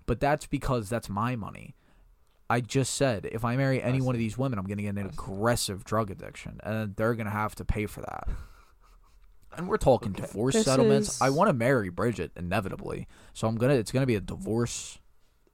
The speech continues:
Speaker 1: I'm gonna have to hire lawyers on their dime. Then we're gonna have to settle with alimony.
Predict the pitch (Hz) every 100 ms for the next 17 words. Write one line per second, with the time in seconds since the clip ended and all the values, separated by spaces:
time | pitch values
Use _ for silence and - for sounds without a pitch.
0 | _ - - - - - - - - -
1 | - 113 110 110 113 104 98 113 117 113
2 | 98 90 92 92 92 87 92 98 107 _
3 | _ _ _ _ _ _ - 107 110 101
4 | 98 107 110 101 92 113 82 - - -
5 | 139